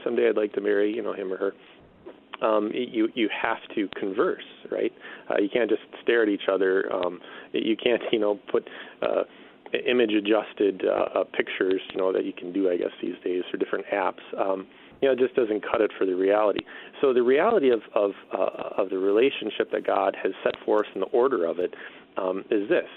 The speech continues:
He says, "I wanna talk to you, and then here's my words that I wanna talk to you, uh, about. And this is my message for you." It's wrapped up in the account of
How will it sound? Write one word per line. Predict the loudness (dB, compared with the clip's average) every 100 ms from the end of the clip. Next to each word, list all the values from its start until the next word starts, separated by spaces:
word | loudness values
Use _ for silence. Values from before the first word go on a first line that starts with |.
| -14
He | -8 -2
says, | 2 2
"I | 4
wanna | 4 2
talk | 0 -2 -4
to | -12
you, | -12 -8
and | -4
then | -2 0
here's | 2 2 2
my | 0 2
words | 4 4 2 -4 -2
that |
I | 0
wanna | 2 -2
talk | -2 -4 -4 -6
to | -4
you, | -4 -6 -12 -6
uh, | -4 -4 -4
about. | -2 0 -2 -6 -10
And | -8 -4
this | -4 0
is | 0
my | 0
message | 2 0 -2 -8 -4
for | 0
you." | 0 -2 -10 -20 -16
It's | -14 -8 -2
wrapped | 0 0 0
up | 0 -2
in | -6
the | -6 -8
account | -8 -2 0 0
of | -4